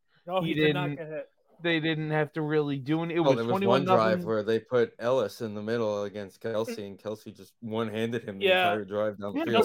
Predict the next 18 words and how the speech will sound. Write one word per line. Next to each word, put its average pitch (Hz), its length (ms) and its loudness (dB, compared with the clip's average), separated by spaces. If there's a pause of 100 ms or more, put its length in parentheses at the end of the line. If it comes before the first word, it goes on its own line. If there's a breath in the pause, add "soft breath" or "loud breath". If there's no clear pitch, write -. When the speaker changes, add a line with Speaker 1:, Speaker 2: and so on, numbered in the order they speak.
Speaker 2:
but 466 80 0
Speaker 1:
Justin, - 240 -12 (380)
Speaker 2:
it 185 100 6
was 214 120 6
Speaker 1:
Justin 220 120 2
Speaker 2:
twenty-one 240 460 2
nothing 262 260 2
before 202 300 0
you 208 100 -2
could 180 140 -4
blink, 226 280 0
and 175 140 -2
they 175 140 -2
didn't 185 220 -2
have 185 240 -2
to 180 120 -4
do 165 360 -6
anything. 196 460 -8